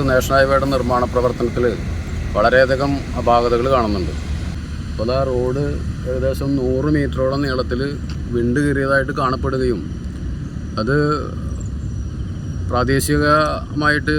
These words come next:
ന്യൂസുകളൊക്കെ വന്നു തുടങ്ങിയതിൻ്റെ അടിസ്ഥാനത്തിൽ വളരെ പെട്ടെന്ന് തന്നെ നാഷണൽ ഹൈവേയുടെ, ആ, അതിൻ്റെ കരാറുകാർ, കരാറുകാർ വന്നിട്ടൊരു, ആ, അല്പം മെറ്റലിൻ്റെ പൊടിയിട്ടിട്ട് ഒരു മൂടിയിട്ട് ഇപ്പോൾ പോയെടുക്കണം.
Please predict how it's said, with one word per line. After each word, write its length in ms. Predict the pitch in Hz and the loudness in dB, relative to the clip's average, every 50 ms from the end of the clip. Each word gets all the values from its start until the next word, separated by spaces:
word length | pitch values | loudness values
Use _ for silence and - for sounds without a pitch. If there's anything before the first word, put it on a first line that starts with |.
| 151 151 147 143 | 0 0 0 0
ന്യൂസുകളൊക്കെ 500 | 135 135 127 - 143 139 147 143 147 147 | 0 0 0 0 0 0 0 0 0 0
വന്നു 140 | 147 143 147 | 0 0 0
തുടങ്ങിയതിൻ്റെ 320 | 143 143 143 143 139 143 139 | 0 0 0 0 0 0 0
അടിസ്ഥാനത്തിൽ 480 | 131 110 - 131 131 131 127 139 143 143 135 | 0 -2 -2 -2 -2 -2 -2 -2 -2 -2 -2
വളരെ 200 | 131 131 139 139 - | -2 -2 -4 -2 -2
പെട്ടെന്ന് 320 | 135 127 - 135 139 143 | -4 -4 -2 -2 -2 -2
തന്നെ 160 | 143 139 143 143 139 | -2 -2 0 0 0
നാഷണൽ 260 | 135 131 - 139 139 | 0 0 -2 -2 0
ഹൈവേയുടെ, 320 | 139 139 139 135 143 143 143 143 139 - - 131 | 0 0 0 0 0 0 -2 -2 -4 -4 -4 -4
ആ, 20 | 131 135 | -4 -2
അതിൻ്റെ 220 | 139 135 131 135 135 | -2 -2 -2 0 0
കരാറുകാർ, 500 | 135 131 131 131 131 131 131 135 135 131 123 90 78 - - - - | 2 2 2 2 2 2 2 2 2 2 0 -2 -4 -6 -6 -6 -2
കരാറുകാർ 360 | 110 117 120 123 123 127 135 139 143 | -2 0 0 2 0 0 0 0 0
വന്നിട്ടൊരു, 400 | 139 135 131 135 139 139 143 143 135 127 127 131 - - 131 120 113 - - 123 | 0 -2 -2 -2 -2 -2 -4 -4 -6 -6 -8 -8 -6 -6 -4 -6 -4 -4 -4 -4
ആ, 20 | 127 127 123 120 117 113 113 113 110 - - - 120 | -4 -4 -4 -4 -2 -2 -2 -2 -2 -4 -4 -2 -2
അല്പം 340 | 123 117 - 139 147 151 151 147 - - - - - - - - - - - - - - - - - - - - - 123 | -2 -2 0 0 0 0 0 -2 -2 -4 -4 -4 -4 -4 -4 -4 -6 -6 -6 -4 -4 -4 -4 -4 -4 -4 -4 -4 -2 -2
മെറ്റലിൻ്റെ 420 | 123 - - 143 139 143 147 160 156 | -2 -2 0 0 2 4 4 4 4
പൊടിയിട്ടിട്ട് 460 | 165 156 151 156 151 156 143 160 165 190 185 - - - - - 151 143 | 4 4 4 2 2 0 0 0 0 0 -2 -4 -6 -6 -6 -4 -4 -2
ഒരു 120 | 151 156 156 156 151 147 - - - - - 147 | -2 -2 -2 -2 -2 -2 -4 -4 -4 -4 -2 -2
മൂടിയിട്ട് 360 | 143 143 143 143 143 139 151 151 | 0 0 2 2 0 0 0 -2
ഇപ്പോൾ 140 | 151 156 147 151 | -2 0 0 2
പോയെടുക്കണം. 420 | 139 135 120 107 131 123 104 - | 2 2 0 0 0 -2 -2 -2